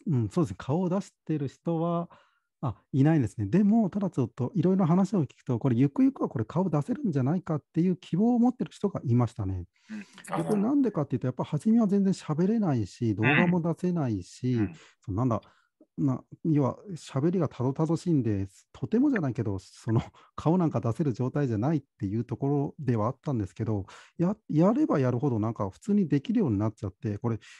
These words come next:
Speaker 1: 将来的に顔出した方がもっと回るんじゃないかっていう希望を持った方がいて、で、これもしかしたらこの、要は、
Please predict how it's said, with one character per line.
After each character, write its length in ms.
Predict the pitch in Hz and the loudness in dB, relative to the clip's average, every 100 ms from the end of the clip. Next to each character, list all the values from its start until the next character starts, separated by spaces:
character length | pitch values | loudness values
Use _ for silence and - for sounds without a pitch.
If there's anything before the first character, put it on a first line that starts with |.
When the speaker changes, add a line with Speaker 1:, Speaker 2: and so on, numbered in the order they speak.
| _ | _
Speaker 1:
将 180 | - | -4
来 120 | 233 277 | -2 0
的 180 | 269 | 0
に 120 | 226 180 | 0 0
顔 260 | - 233 | 0 0
出 100 | 294 | 0
し 60 | - | -2
た 80 | 156 | -2
方 160 | 127 | -2
が 120 | 104 101 | -2 0
も 140 | 175 | 0
っ 20 | |
と 160 | - 117 | 0 0
回 220 | 117 180 | 0 2
る 40 | |
ん 80 | 220 | 2
じ 60 | 190 | 0
ゃ 40 | |
な 100 | 131 | -2
い 60 | 120 | -4
か 120 | 104 | -6
っ 60 | - | -8
て 80 | - | -4
い 40 | 113 | -4
う 40 | |
希 160 | - 120 | -2 -2
望 160 | 151 | 0
を 40 | 156 | 0
持 120 | 170 | -2
っ 20 | |
た 160 | - - | -4 -8
方 260 | 101 - | -6 -8
が 120 | 92 92 | -6 -4
い 100 | 92 | -4
て、 540 | 117 113 110 95 90 - - - | 0 2 2 0 -4 -10 -20 -10
で、 80 | 185 | -6
こ 100 | - | -2
れ 60 | 190 | 0
も 120 | 254 | 0
し 80 | - | 0
か 100 | 160 | -4
し 40 | |
た 80 | - | -2
ら 60 | 107 | -4
こ 120 | 113 | -2
の、 180 | 107 - | -2 -2
要 120 | 185 175 | 0 0
は、 160 | 107 | 0